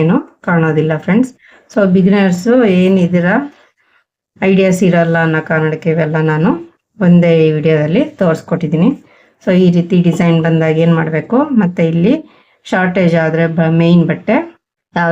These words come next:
ರೀತಿ ಪ್ಯಾಚ್ ಅಪ್ ಮಾಡ್ಬೇಕು ಅನ್ನೋದನ್ನ ತಿಳಿಸ್ಕೊಟ್ಟಿದ್ದೀನಿ ಫ್ರೆಂಡ್ಸ್. ಯಾರಿಗಾದ್ರೂ ಈ ವಿಡಿಯೋ ಇಷ್ಟ ಆದ್ರೆ ಪ್ಲೀಸ್ ಫ್ರೆಂಡ್ಸ್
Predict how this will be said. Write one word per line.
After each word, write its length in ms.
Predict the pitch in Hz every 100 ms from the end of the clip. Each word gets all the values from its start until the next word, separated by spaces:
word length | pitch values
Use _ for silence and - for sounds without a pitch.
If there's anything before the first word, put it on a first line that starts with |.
| 165
ರೀತಿ 160 | 170 262
ಪ್ಯಾಚ್ 220 | 196 156 175
ಅಪ್ 140 | - 156
ಮಾಡ್ಬೇಕು 360 | 156 165 156 160
ಅನ್ನೋದನ್ನ 360 | 151 151 170 320 349 - _ _ _ _ -
ತಿಳಿಸ್ಕೊಟ್ಟಿದ್ದೀನಿ 680 | 170 - 165 170 156 151 147
ಫ್ರೆಂಡ್ಸ್. 260 | 190 185 - - _ _ -
ಯಾರಿಗಾದ್ರೂ 460 | 190 175 170 165 170 165
ಈ 20 | 165
ವಿಡಿಯೋ 240 | 170 170 156
ಇಷ್ಟ 180 | 147 - 156 147
ಆದ್ರೆ 200 | 170 233 294 -
ಪ್ಲೀಸ್ 220 | 190 175 -
ಫ್ರೆಂಡ್ಸ್ 280 | 170 170